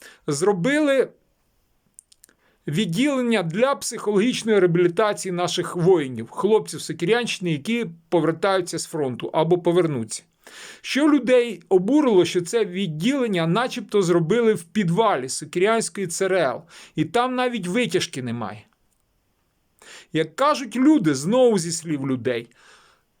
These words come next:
наша влада поспішила зробити це відділення, тому що зробили в Хотині відділення. І тут же наші женуться за Хотином і роблять відділення. Де? В підвалі.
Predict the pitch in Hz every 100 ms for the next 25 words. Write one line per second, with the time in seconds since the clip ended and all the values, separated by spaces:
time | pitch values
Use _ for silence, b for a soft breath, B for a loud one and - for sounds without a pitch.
0 | _ _ _ 160 226 262 240 247 269 294
1 | 262 - 247 - 208 - 247 220 175 214
2 | 202 202 175 202 196 196 180 330 294 254
3 | 165 202 247 - 240 170 208 214 247 196
4 | 247 220 247 254 233 151 107 123 113 110
5 | 117 - _ _ - 156 - 320 339 233
6 | 254 226 220 220 165 185 214 175 185 160
7 | 165 175 175 196 269 285 B B B -
8 | 170 226 247 226 170 180 196 135 160 135
9 | 117 117 127 143 214 127 - - - 262
10 | 254 254 196 120 -